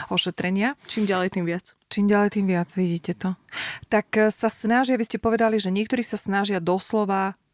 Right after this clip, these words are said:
Speaker 1: pristúpiť alebo až prísť k tomu ideálu krásy, ktorý sa dá vypočítať. A ja keď som bola u vás na konzultácii, tak, e, vy ste mi tam merali takými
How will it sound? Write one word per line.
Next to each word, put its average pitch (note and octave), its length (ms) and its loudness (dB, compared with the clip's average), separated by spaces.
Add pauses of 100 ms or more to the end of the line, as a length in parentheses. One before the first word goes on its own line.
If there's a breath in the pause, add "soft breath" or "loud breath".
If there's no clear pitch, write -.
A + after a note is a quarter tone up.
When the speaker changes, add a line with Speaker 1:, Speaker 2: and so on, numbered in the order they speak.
(140)
Speaker 1:
pristúpiť G3+ 720 0
alebo F3+ 340 2
až - 300 -4
prísť - 320 -2
k - 100 -8
tomu F#3 220 2
ideálu F3 480 2
krásy, D#3 480 -2
ktorý C4+ 320 2
sa - 160 -4
dá F3 400 0 (160)
vypočítať. D#3+ 800 -4 (400 loud breath)
A - 80 -2
ja F#3 80 4
keď G3+ 180 -2
som G#3+ 140 2
bola G3+ 400 2
u F#3 80 -4
vás F#3 240 0
na E3 160 -2
konzultácii, A3+ 920 0
tak, F3 380 -4
e, E3+ 80 0 (300)
vy F3+ 120 0
ste - 220 -4
mi F#3 160 2
tam E3+ 260 0
merali F3 460 2
takými F3 480 0